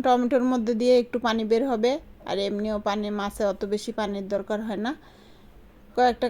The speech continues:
কাঁচামরিচ দিয়ে দিয়েছি, আস্ত কাঁচামরিচ। ঝালটা যার যার পছন্দ অনুযায়ী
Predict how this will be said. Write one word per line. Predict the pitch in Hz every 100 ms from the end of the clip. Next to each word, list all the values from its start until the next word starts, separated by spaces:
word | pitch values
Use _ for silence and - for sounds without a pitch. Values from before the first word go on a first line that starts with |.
| 226
কাঁচামরিচ | 214 247 226 233 202
দিয়ে | 220 202
দিয়েছি, | 208 214 294 277
আস্ত | 214 - 220
কাঁচামরিচ। | 202 - 196 208 311 262
ঝালটা | 226 202 196 220 202
যার | 202 190
যার | 208 202
পছন্দ | 196 - 214 214
অনুযায়ী | 220 208 196 202